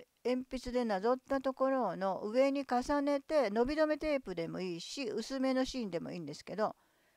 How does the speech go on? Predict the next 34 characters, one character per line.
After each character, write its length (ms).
こ 140
の 100
芯 460
を 140
だ 160
い 100
た 100
い 80
こ 120
れ 120
三 280
セ 160
ン 40
チ 100
ぐ 80
ら 80
い 40
の 80
幅 160
に 80
な 80
っ 40
て 120
ま 140
す 100
け 80
ど、 140
こ 120
れ 120
を 60
置 180
き 140
ま 180
す。 180